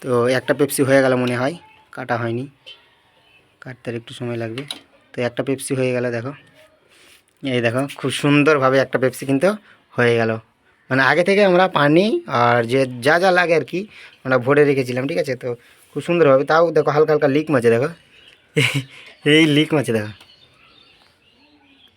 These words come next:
ঠিক আছে? এরকম করে লিক মারবে, ভালো করে এটাকে দেবে ধরে আর ভালো করে ই করতে হবে, প্রসেস করতে হবে, ঠিক আছে? এখানে দেওয়া আছে পাওয়ার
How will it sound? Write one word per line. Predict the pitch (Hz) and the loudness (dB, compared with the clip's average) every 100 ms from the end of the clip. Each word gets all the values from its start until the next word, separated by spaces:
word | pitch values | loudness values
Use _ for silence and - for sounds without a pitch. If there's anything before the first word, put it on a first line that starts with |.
| _ | _
ঠিক | 160 | 0
আছে? | 147 139 | 2 0
এরকম | 143 143 | 2 2
করে | 143 135 | 2 2
লিক | 143 151 | 2 2
মারবে, | 143 131 120 - - - - 131 | 2 4 0 -2 -10 -10 -8 2
ভালো | 147 156 | 4 6
করে | 165 | 4
এটাকে | 160 156 143 | 4 4 6
দেবে | 156 143 | 6 6
ধরে | 156 185 | 6 6
আর | 139 123 | 2 2
ভালো | 139 | 2
করে | 170 135 | 2 0
ই | 131 | -4
করতে | - 123 | -4 -4
হবে, | 117 | 0
প্রসেস | 131 131 127 127 | -2 -2 -6 -8
করতে | - | -6
হবে, | 120 131 | -6 -4
ঠিক | 165 | -6
আছে? | 127 - - - _ 131 | -8 -12 -20 -20 _ -2
এখানে | 139 147 147 | 2 4 4
দেওয়া | 151 | 4
আছে | 143 143 143 | 2 -2 2
পাওয়ার | 135 123 | 2 2